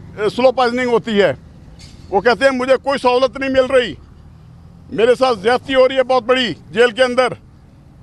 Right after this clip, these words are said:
आईएसआई के लोग मौजूद होते हैं, कर्नल मौजूद होता है, मेरी बीवी की मुलाकात के वक्त भी उनका नुमाइंदा मौजूद होता है और bugging होती है, वहाँ bug लगे होते हैं और उनके जो आलात लगे होते हैं, जो हमारी recording कर रहे होते हैं हमारी मुलाकात की।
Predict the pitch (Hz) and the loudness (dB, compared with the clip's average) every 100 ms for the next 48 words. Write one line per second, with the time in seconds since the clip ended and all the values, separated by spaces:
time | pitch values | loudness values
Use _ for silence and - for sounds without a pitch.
0 | - 190 240 269 233 269 277 269 254 285 | -6 0 2 2 2 0 0 0 2 0
1 | 294 254 277 269 254 262 247 - 277 320 | 0 -4 0 0 2 0 -2 0 0 2
2 | 302 277 269 262 247 262 247 262 208 247 | 0 0 2 0 2 2 0 -2 -2 -2
3 | 277 277 269 196 - - 254 254 269 269 | 0 2 2 0 -10 -14 -4 -2 0 0
4 | 294 - 254 165 277 - 254 294 269 262 | -2 0 -2 2 -2 -2 -6 -4 -2 0
5 | 269 233 226 254 302 320 294 254 269 262 | 2 2 2 2 2 2 0 -2 0 0
6 | 247 262 254 170 254 302 285 254 262 247 | 2 2 0 0 0 0 2 2 0 -2
7 | 247 254 226 - - - 147 247 269 294 | 0 0 -2 -6 -20 -20 -2 0 2 0
8 | 269 269 254 262 254 247 247 240 254 202 | 2 2 2 0 2 2 0 -6 -8 -4
9 | 254 214 240 214 285 - 277 269 262 - | -2 2 2 2 0 0 -2 2 0 2
10 | 254 240 220 226 247 202 247 294 330 285 | 0 0 2 0 -2 -4 0 0 2 0
11 | 269 262 208 240 240 233 214 196 202 - | 2 2 2 -2 -2 -2 -2 -2 -4 -6
12 | 160 | -10